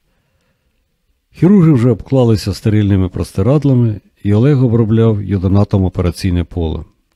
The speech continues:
Сьогодні оперуватиме він. «Ні, ти глянь», — не заспокоївся Ілля, дивлячись на столик операційної сестри. «Вона навіть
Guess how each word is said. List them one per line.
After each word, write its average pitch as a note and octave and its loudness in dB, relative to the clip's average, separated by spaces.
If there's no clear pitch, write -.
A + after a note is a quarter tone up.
Сьогодні C#3 0
оперуватиме A2 -2
він. E2+ -10
«Ні, D#3 4
ти E3+ 2
глянь», — G#2 0
не G#2 2
заспокоївся G#2 -2
Ілля, F#2 0
дивлячись G#2+ -2
на G2+ -2
столик A2+ 0
операційної G2 -2
сестри. F2 -8
«Вона D#3+ 2
навіть D3+ 0